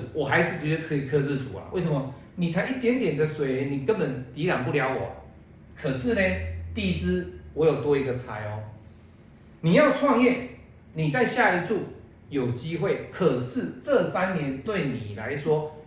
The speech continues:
又是一个寅木的年，就像明年来讲，寅木的年，所以你的财呢，随时的起伏会相当的大。所以我们回过来看他的紫微，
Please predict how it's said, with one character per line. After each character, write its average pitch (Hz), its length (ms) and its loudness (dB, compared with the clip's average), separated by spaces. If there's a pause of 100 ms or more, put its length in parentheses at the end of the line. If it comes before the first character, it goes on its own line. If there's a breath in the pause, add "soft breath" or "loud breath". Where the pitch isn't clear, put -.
(120)
又 254 380 6
是 185 160 -2
一 147 160 -2
个 - 260 -2
寅 269 160 -2
木 131 320 -2
的 123 120 -4
年， 104 260 -8 (320)
就 170 100 -2
像 147 200 4
明 131 120 4
年 123 160 4
来 123 140 0
讲， 123 120 -4 (800)
寅 131 120 -8
木 135 180 0
的 120 60 -2
年， - 120 -4 (220 loud breath)
所 330 200 0
以 240 40 4 (200)
你 156 140 2
的 151 100 6
财 151 260 0
呢， 165 200 0 (180)
随 160 520 4
时 156 420 -2
的 151 160 2
起 - 440 -6
伏 - 180 -12 (420)
会 143 420 2
相 123 560 -4
当 120 220 -6
的 - 80 -6 (100)
大。 - 320 -6 (600)
所 185 160 6
以 - 380 4
我 131 80 -8
们 135 280 0
回 147 200 2
过 156 120 2
来 123 160 2
看 131 280 -4
他 156 100 -4
的 131 100 -4
紫 107 220 -8
微， 127 300 -4